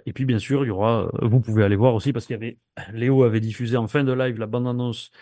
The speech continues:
de, euh, des vlogs et, euh, et des conférences, euh, qui seront, euh, mises en ligne, euh, autour du, du congrès historionomique, qui était un, un très bel événement, encore une fois, et pour lequel je remercie tous les participants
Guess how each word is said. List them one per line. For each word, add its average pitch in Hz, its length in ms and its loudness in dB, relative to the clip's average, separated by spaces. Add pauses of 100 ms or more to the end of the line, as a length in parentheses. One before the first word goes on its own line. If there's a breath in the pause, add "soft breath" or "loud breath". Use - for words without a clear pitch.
(380 soft breath)
de, 113 220 0
euh, 104 760 2
des 104 200 -6
vlogs 123 580 4
et, 139 260 6
euh, 110 560 -2
et 127 180 -2
des 110 140 -4
conférences, 117 680 -2
euh, 101 360 -8
qui - 140 -20
seront, 104 400 -8
euh, 90 140 -10 (340 soft breath)
mises 107 220 -2
en 110 60 2
ligne, 113 320 0
euh, 98 180 -6
autour 120 400 0
du, 98 280 -8 (280 loud breath)
du 110 100 -6
congrès 113 320 0
historionomique, 107 560 -4
qui - 80 -16
était - 160 -6
un, 98 140 -6
un 104 160 -8
très 123 180 -4
bel 113 160 -2
événement, 104 400 -4
encore 101 240 -6
une 92 80 -10
fois, 123 200 -4
et 110 40 -6
pour 107 140 -8
lequel 107 220 -8
je 104 100 -8
remercie 104 400 -8
tous 143 100 -4
les 127 80 0
participants 120 560 -8